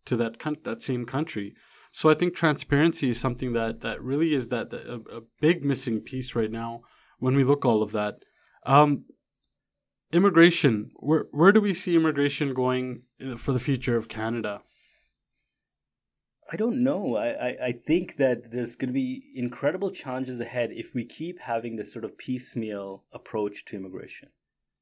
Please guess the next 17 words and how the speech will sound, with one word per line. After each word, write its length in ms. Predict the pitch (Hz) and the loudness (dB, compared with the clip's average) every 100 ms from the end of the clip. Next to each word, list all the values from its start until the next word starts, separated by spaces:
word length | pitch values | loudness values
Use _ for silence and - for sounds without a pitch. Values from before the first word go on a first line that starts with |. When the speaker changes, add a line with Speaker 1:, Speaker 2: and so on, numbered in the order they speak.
| _ _ _ _ _ _ - | _ _ _ _ _ _ -10
Speaker 2:
Um, 540 | 107 107 104 104 - _ _ _ _ _ _ _ _ | -8 -6 -8 -10 -14 _ _ _ _ _ _ _ _
you 120 | - 120 | -6 -2
know, 80 | |
I, 240 | 120 117 127 | -2 -2 -2
I 20 | |
was 180 | 131 113 | -4 0
reading 460 | 127 170 156 131 123 | 4 6 6 0 -2
about, 420 | 113 113 113 110 _ _ _ _ _ _ - | -2 0 0 -4 _ _ _ _ _ _ -8
I 60 | |
guess, 360 | 120 135 - - _ _ _ - | -6 -6 -10 -20 _ _ _ -10
I 40 | |
can't 200 | 123 147 | -2 0
remember 240 | 123 120 117 | 0 -2 -4
exactly. 440 | 101 107 104 117 | -2 -4 -2 -6
It 40 | |
was 160 | 104 101 | -8 -8
like, 320 | 107 98 95 | -6 -6 -10